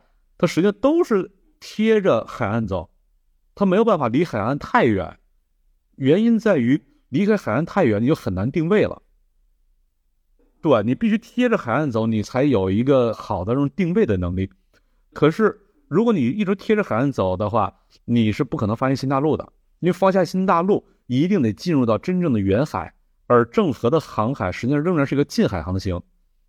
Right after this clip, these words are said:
就是在航海学上有一个说法叫做天文航海和地文航海。地文航海就是你依托你周边的陆地，以它作为参照系来定位；而天文航海是你进入到，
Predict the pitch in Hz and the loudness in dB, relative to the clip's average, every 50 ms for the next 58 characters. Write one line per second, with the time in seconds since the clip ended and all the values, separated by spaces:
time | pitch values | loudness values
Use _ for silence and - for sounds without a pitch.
0 | _ _ _ _ _ _ _ _ _ _ _ _ _ - - 190 196 196 185 - | _ _ _ _ _ _ _ _ _ _ _ _ _ -4 -2 0 2 2 0 2
1 | - 156 190 185 127 101 - 113 127 151 156 123 - - _ _ _ _ _ - | 0 0 2 2 0 0 2 0 0 2 2 0 -2 -6 _ _ _ _ _ 2
2 | 120 113 139 160 170 - 180 185 147 127 95 95 123 156 139 127 - - - 196 | 2 2 2 2 0 0 0 0 2 0 0 0 0 -2 -2 -2 -6 -4 0 0
3 | 196 190 156 127 135 131 - 117 131 123 101 85 95 120 117 - 196 160 101 95 | 2 2 2 0 0 0 0 -2 -2 -2 -4 -2 -4 -4 -4 0 0 0 2 0
4 | 101 95 95 90 92 95 85 82 - _ _ _ _ _ _ _ - 247 226 147 | -2 -2 -2 -4 -4 -4 -6 -8 -12 _ _ _ _ _ _ _ 0 0 2 4
5 | 135 135 127 123 120 131 110 98 90 87 92 - 147 131 - 127 117 113 - _ | 2 2 2 0 -2 -2 -4 -4 -6 -6 -4 -2 -4 -2 0 -2 -2 -2 -4 _
6 | _ _ _ _ 120 117 120 117 202 165 151 131 156 147 127 104 - 160 147 160 | _ _ _ _ -2 -2 -2 -2 -4 -4 -2 0 0 0 0 0 0 0 0 0
7 | 156 165 165 185 180 160 - 220 160 117 107 113 113 117 - - 165 175 - 160 | -2 0 -2 -2 -2 -2 -2 -2 -4 -2 -2 -4 -4 -4 0 0 0 2 2 2
8 | 147 143 - 139 139 143 127 - - 151 - - 107 104 - 135 120 117 120 107 | 0 0 0 -2 -2 -2 -2 -2 -4 -6 -4 -2 -4 -2 0 0 2 2 2 0
9 | - _ _ _ _ _ _ _ _ _ _ _ _ _ _ _ _ _ - 127 | 0 _ _ _ _ _ _ _ _ _ _ _ _ _ _ _ _ _ 2 2
10 | 135 131 - - - 240 233 214 190 175 151 139 143 143 127 95 95 - 127 123 | 2 2 0 -2 2 2 2 2 2 0 0 -2 -4 -2 -4 -4 -4 -4 -4 -4
11 | 117 120 120 117 - - 190 170 147 131 123 117 113 - - _ | -2 -4 -4 -4 -4 -6 -4 -2 0 0 0 0 0 -2 -6 _